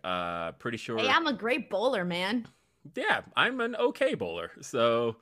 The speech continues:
Speaker 1: uh,
Speaker 2: Yeah,
Speaker 1: <laughs>
Speaker 2: well, I was just, I was just bragging. I'm not really great at bowling. Now you're telling me you're good at bowling?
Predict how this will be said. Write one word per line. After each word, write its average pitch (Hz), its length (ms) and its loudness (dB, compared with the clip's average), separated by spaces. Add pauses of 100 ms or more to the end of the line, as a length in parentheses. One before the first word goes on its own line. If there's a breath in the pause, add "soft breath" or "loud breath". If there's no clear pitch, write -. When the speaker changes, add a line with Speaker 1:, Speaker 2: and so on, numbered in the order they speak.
(320 soft breath)
Speaker 1:
uh, 117 580 6
Speaker 2:
Yeah, 294 80 6
Speaker 1:
<laughs> 196 260 6
Speaker 2:
well, 247 180 2
I 302 80 6
was 311 160 2
just, - 220 -6 (360 loud breath)
I 277 140 2
was 370 240 4
just 320 320 0
bragging. 254 480 6
I'm 226 160 4
not 262 260 6
really 320 240 2
great 254 300 6
at 214 260 6
bowling. 226 400 4
Now 240 180 6
you're 320 180 0
telling 320 340 4
me 320 100 0
you're 285 140 4
good 254 240 2
at 247 220 4
bowling? 254 480 0